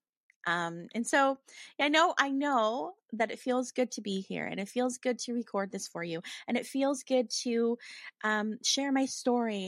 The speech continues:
It feels good to receive messages. I've received countless messages over this last year from people who have said, "I love your podcast because it's helped me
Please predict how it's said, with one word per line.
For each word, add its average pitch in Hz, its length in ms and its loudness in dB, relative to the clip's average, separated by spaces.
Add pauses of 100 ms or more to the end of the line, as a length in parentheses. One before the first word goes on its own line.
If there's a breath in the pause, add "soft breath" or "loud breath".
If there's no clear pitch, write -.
It 220 80 -2
feels 262 320 0
good 269 220 -2
to 277 120 -2
receive 254 400 -2
messages. 214 600 -4
I've 220 160 -6
received 226 340 -6 (100)
countless 254 380 -6
messages 202 580 -6 (320 loud breath)
over 214 280 0
this 214 200 -6
last 202 480 -4
year 190 400 -2
from 202 220 -2
people 190 400 -6
who 190 160 -6
have 185 280 -4 (360 loud breath)
said, 190 420 -2
"I 202 140 0
love 226 320 2
your 269 140 2
podcast 226 840 -2 (960)
because 202 380 0
it's 202 240 -4
helped - 360 -4
me 151 280 -10